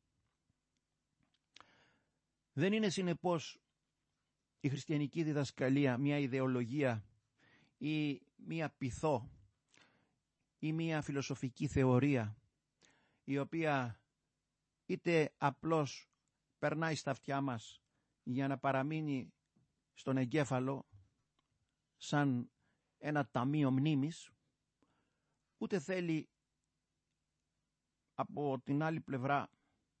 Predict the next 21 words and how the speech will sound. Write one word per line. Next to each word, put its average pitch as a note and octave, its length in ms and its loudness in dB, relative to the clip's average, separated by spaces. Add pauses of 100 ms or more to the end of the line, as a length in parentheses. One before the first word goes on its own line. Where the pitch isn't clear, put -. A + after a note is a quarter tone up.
(440)
να D3+ 140 -4
μας D3+ 200 -4
παρασύρει C#3+ 640 2
σώνει D3 260 0
και C3+ 140 -4
καλά C3 540 0 (920)
σε - 260 -6
μία D3+ 240 -2
πράξη D3+ 640 -2 (1400)
η D#3+ 100 0
οποία D#3 600 0 (240)
δεν D3+ 340 0
θα C#3+ 180 0
είναι C#3 440 2 (680)
εκ C3+ 200 -4
των C3+ 180 -4
προτέρων C3 760 0 (800)
ελεύθερα C3 840 0 (260)
επιλεγμένη C#3+ 1300 -2 (600)
από C3 320 -2
εμάς, B2+ 720 -4